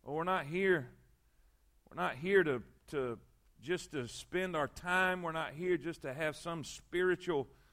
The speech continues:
uh, activity. God, we're not here just to, to dump our kids off and, and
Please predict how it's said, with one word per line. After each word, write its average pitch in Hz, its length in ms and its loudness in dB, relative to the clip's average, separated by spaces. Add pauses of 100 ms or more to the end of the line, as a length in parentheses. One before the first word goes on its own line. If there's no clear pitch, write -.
(220)
uh, 123 400 0 (100)
activity. 180 800 4 (720)
God, 160 160 -2
we're 180 80 0
not 185 200 2
here 180 240 2
just 170 260 0
to, 151 220 -2 (180)
to 143 140 0
dump 170 360 0
our 156 80 -4
kids 185 340 0
off 180 340 4
and, 135 160 -4
and 127 200 -8